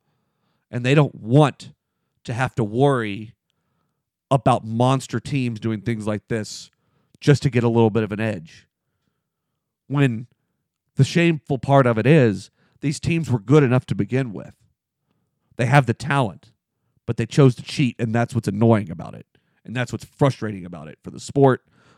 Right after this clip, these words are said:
for the fans, and for the players. And so I think this will be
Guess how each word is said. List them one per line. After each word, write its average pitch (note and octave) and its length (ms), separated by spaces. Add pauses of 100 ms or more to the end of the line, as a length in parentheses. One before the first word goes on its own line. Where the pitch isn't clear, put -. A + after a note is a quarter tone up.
for B2 80
the G2 80
fans, A#2 640
and - 80
for G#2+ 120
the D#2+ 80
players. - 640 (1400)
And A#2+ 120
so C#3 140
I C#3 80
think D#3 160
this D3+ 160
will D3 80
be B2 160